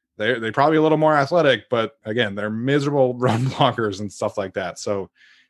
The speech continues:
if your, your goal is to keep a well-rounded tight end option on the team, then you gotta re-sign Hunter Henry.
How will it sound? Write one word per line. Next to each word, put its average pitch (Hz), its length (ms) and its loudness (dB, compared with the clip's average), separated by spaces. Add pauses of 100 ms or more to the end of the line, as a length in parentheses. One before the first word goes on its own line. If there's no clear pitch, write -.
if 123 160 0
your, 175 320 4
your 165 180 6
goal 170 260 6
is 147 120 2
to 120 100 -6
keep 139 240 2
a 123 80 4
well-rounded 123 600 4
tight 113 200 2
end 120 140 2
option 120 360 2
on 110 120 2
the 101 60 -2
team, 143 260 0
then 107 140 0
you 104 100 0
gotta 107 240 4
re-sign 101 340 0
Hunter 87 240 -6
Henry. 110 400 0